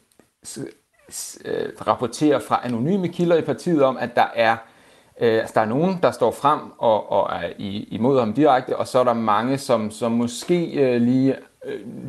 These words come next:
lurer, øh, situationen og, og venter med at komme med, med direkte kritik, øh, indtil de er sikre på, at, at, altså, om det kan, det kan blive til noget med at vælte ham eller ej. Og, og n-, noget af det mest bemærkelsesværdige, det er sådan set hans forgænger, Theresa May,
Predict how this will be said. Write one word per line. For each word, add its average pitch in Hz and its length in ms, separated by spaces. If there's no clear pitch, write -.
lurer, 127 360
øh, 104 240
situationen 110 880
og, 95 200
og 90 100
venter 107 240
med 113 100
at 95 120
komme 104 260
med, 101 120
med 110 160
direkte 110 440
kritik, 110 500
øh, 90 460
indtil 107 280
de 113 60
er 101 40
sikre 113 260
på, 110 200
at, 98 220
at, - 340
altså, - 200
om 101 100
det 101 120
kan, 107 100
det 104 100
kan 107 80
blive 107 160
til 110 120
noget 104 140
med 104 80
at 95 60
vælte 101 180
ham 110 220
eller 98 220
ej. 95 240
Og, 101 340
og 120 60
n-, 117 560
noget 165 140
af 170 60
det 156 100
mest 185 220
bemærkelsesværdige, 120 840
det 160 200
er 113 280
sådan 127 160
set 123 140
hans 117 180
forgænger, 131 460
Theresa 107 340
May, 113 320